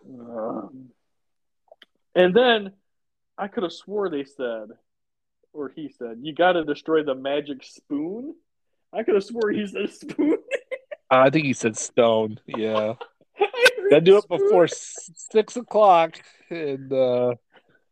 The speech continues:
Speaker 2: no, no thirty-second time stop this time either.
Speaker 1: Isn't that like, uh,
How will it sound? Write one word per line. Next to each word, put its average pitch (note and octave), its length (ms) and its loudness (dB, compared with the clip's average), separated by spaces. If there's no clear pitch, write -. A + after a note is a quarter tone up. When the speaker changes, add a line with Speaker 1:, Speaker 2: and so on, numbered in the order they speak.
Speaker 2:
no, D#3 320 6
no F3 220 8
thirty-second F3 840 0
time E3+ 300 4
stop C3+ 380 2
this C3 200 -2
time C3+ 300 0
either. B2 420 0
Speaker 1:
Isn't F4 280 -6
that C4+ 180 -12
like, B3 320 -8
uh, A3 220 -10